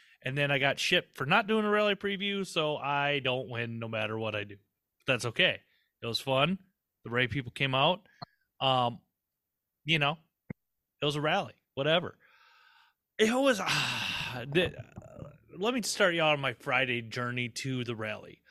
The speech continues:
I didn't have to journey at all, people. It's my, it's weird. It was so freaking weird for me. I've been to tons of rallies the last couple of years, and being one in my own town, like, so weird. But, uh, Marie, why don't you talk about your little,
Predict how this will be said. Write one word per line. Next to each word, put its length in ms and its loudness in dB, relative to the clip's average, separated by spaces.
I 100 -4
didn't 220 -6
have 120 -4
to 80 -12
journey 300 -6
at 60 -8
all, 160 -12
people. 340 -14
It's 260 -12
my, 160 -8
it's 200 0
weird. 560 6
It 80 -2
was 160 2
so 300 2
freaking 640 -4
weird 260 2
for 60 -6
me. 180 2
I've 140 4
been 140 6
to 80 6
tons 380 2
of 60 0
rallies 360 4
the 60 -2
last 300 -2
couple 200 -2
of 40 -2
years, 320 2
and 280 0
being 400 6
one 240 2
in 100 2
my 160 2
own 300 0
town, 460 0
like, 320 -4
so 320 2
weird. 480 0
But, 160 2
uh, 140 2
Marie, 280 2
why 140 2
don't 100 0
you 60 -8
talk 200 0
about 180 2
your 140 2
little, 380 4